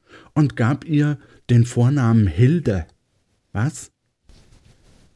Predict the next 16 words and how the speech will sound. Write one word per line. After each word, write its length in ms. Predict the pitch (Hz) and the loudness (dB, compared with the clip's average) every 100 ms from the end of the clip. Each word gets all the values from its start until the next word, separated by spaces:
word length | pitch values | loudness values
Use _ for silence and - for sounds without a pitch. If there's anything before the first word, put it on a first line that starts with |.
| - | 0
Diese 300 | 165 175 131 | 0 0 0
war 220 | 117 120 | 0 0
aber 180 | 131 127 | 0 2
eine 200 | 120 107 | 4 2
Streunerin 1080 | - - 95 98 156 180 107 92 120 185 - - - | -2 -10 -2 0 2 0 0 -2 0 -2 -4 -20 -12
und 180 | - 127 | -4 -2
wurde 280 | 117 139 123 | 0 2 0
ebenfalls 1040 | - 123 151 160 131 117 101 101 110 - - _ - | 0 -2 0 0 -2 -2 -2 0 -2 -6 -16 _ -4
nach 220 | 107 - | -4 -2
ein 100 | 107 | -4
paar 200 | 107 120 | -2 -2
Jahren 420 | 139 107 127 135 | -2 -2 0 -2
schwanger. 520 | 123 101 139 120 85 - _ _ _ _ | -4 -4 -2 -2 -6 -12 _ _ _ _
Was? 340 | 98 107 - - _ _ _ _ _ _ _ _ _ _ | -6 -6 -6 -18 _ _ _ _ _ _ _ _ _ _
Sie 200 | - 139 | -2 0
gebär 500 | 135 120 131 165 | 0 2 0 0